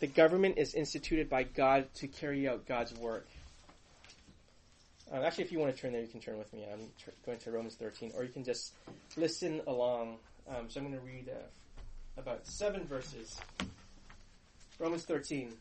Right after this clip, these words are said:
"Let every person be subject to the governing authorities." So that means the government of the United States or the government of California. "For there is no authority except from God,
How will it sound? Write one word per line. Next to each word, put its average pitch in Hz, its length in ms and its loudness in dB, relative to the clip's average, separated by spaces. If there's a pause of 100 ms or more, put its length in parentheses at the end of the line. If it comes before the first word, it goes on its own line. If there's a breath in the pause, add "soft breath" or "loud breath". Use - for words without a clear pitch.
(220)
"Let 185 200 4
every 226 220 6
person 226 340 2
be 185 120 0
subject 165 880 2
to 160 100 0
the 143 80 4
governing 160 540 6
authorities." 131 540 0
So 135 80 -8
that 127 200 -2
means 127 460 -4
the 117 320 -6 (360 loud breath)
government 135 460 2
of 120 120 0
the 117 60 -8
United 127 300 -2
States 170 500 0
or 143 40 -4
the 123 80 -6
government 123 480 -2
of 127 180 -8
California. 147 560 -4 (1300 soft breath)
"For 180 140 -4
there 208 140 4
is 175 140 -2
no 220 400 4
authority 170 580 -2
except 151 420 -6
from 139 300 -12
God, 127 380 -2